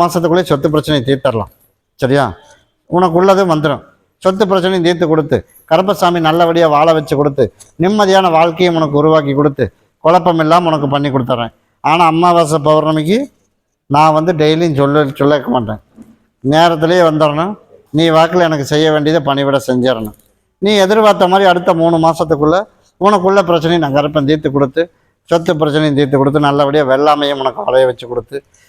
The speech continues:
உனக்கு நிம்மதியான தொழில். அடுத்த ஒரு மூணு வருஷ காலத்துக்கு நீ இப்போதைக்கு தற்சமயத்துக்கு வேலைக்கு போ. அதுக்கப்புறம் நிரந்தரமா அதே மெக்கானிக்கல் வேலைக்கு நம்ம போக முடியுமா? முடியாது.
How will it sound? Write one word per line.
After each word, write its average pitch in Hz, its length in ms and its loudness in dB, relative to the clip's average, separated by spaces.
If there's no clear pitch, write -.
உனக்கு 165 260 0
நிம்மதியான 175 460 0
தொழில். 156 260 2
அடுத்த 202 320 0
ஒரு 196 180 4
மூணு 196 240 2
வருஷ 170 300 0
காலத்துக்கு 190 380 0
நீ 185 100 2
இப்போதைக்கு 175 380 0
தற்சமயத்துக்கு 170 720 -2
வேலைக்கு 151 300 0
போ. 135 100 0
அதுக்கப்புறம் 165 560 0
நிரந்தரமா 180 500 2
அதே 170 140 2
மெக்கானிக்கல் 170 560 0
வேலைக்கு 160 280 0
நம்ம 156 220 0
போக 156 120 2
முடியுமா? 151 340 0
முடியாது. 147 380 2